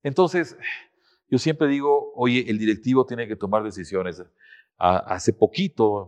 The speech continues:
justamente en una clase de lide que tú mencionaste, no sé si era de la Universidad de Hemisferios, pero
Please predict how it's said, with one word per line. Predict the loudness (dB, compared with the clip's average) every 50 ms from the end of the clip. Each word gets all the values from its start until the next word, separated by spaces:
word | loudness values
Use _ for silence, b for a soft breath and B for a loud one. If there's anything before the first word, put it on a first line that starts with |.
| -14
justamente | -18 -6 -4 -2 0 0 0 -2 -2
en | -4
una | -4 -4 0
clase | 2 2 2 2 2
de | 0 2
lide | 2 2 2 0
que | -2 -6
tú | -12 -14
mencionaste, | -16 -14 -14 -6 -2 0 0 0 0 -4
no | -8
sé | -8 -8
si | -4 -2 0
era | 0 0
de | 0
la | -2
Universidad | -4 -8 -10 -10 -6 -6 -6
de | -6
Hemisferios, | -6 -4 -2 -2 -2 -2 -2
pero | -6 -6 -6